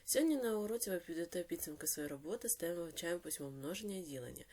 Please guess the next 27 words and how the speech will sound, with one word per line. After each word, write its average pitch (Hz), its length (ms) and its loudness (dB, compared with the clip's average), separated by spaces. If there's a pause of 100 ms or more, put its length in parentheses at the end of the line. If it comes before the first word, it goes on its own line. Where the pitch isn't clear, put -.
(380)
Дослідите, 220 540 0
що 196 180 0
вам 175 180 -2
дається, 175 640 4
а - 60 -4
що 165 220 0
ще 170 260 0
треба 170 320 -6
повторити. 151 760 -10 (760)
Тож 147 140 -4
будьте 180 340 -2
уважними. 143 640 -4 (160)
Напишіть 208 460 0
каліграфічне 190 760 2
число 170 400 0
відповідь: 147 400 -6
триста 185 320 0
двадцять 147 320 -2
чотири 143 580 -4 (420)
поділити 175 560 2
на 180 360 0 (220)
десять. - 520 0 (280)
Це 175 160 4
тридцять 147 380 0
два, 190 360 0
остача - 680 -2
чотири. 135 560 -2